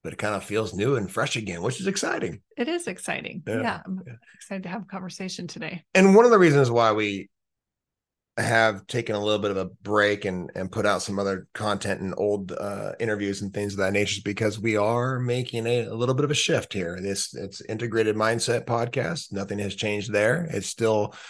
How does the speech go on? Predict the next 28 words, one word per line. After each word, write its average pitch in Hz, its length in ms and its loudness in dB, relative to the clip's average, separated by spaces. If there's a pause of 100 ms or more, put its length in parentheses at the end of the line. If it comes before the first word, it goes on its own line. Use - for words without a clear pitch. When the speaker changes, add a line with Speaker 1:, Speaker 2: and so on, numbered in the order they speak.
(300)
Speaker 1:
gonna 107 180 0
be 107 160 0
all 104 220 2
the 107 80 -2
same 104 680 0 (140)
mindset 104 640 0
content 113 560 -2
of 90 240 -6 (140)
really 98 460 0 (480)
creating 110 720 2
a, 90 240 -4 (420)
an 98 240 0
inside 110 540 2
out 101 180 0
approach 95 420 -2
to 92 120 -4
life. 87 480 -8 (840)
But 101 200 2
we're 104 140 4
really 156 300 6
gonna 131 300 2
take 104 480 -4 (720)
an 101 220 -2
angle 98 640 0 (320)
and 101 100 2
a 101 80 4
direction 101 640 4
here 82 460 -6